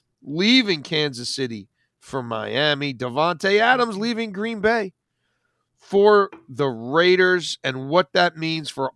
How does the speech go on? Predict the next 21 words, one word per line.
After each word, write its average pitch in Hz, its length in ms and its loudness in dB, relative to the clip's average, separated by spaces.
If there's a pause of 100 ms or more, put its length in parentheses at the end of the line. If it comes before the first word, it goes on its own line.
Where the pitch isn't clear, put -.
all 160 340 2
of 143 140 -2
those 135 300 -2
teams. 135 500 -10
And 117 220 -12
we'll 117 80 -12
probably 127 360 -4
chat 131 280 -4
a - 20 -6
little 127 160 -4
bit 123 120 -4
about 117 220 -6
Baker 131 300 -6
Mayfield's 117 680 -8
future 120 440 -14
as 104 160 -12
well. 117 400 -2 (720)
But 143 220 4 (640)
of 151 220 4
all 190 260 8
the, 156 540 -2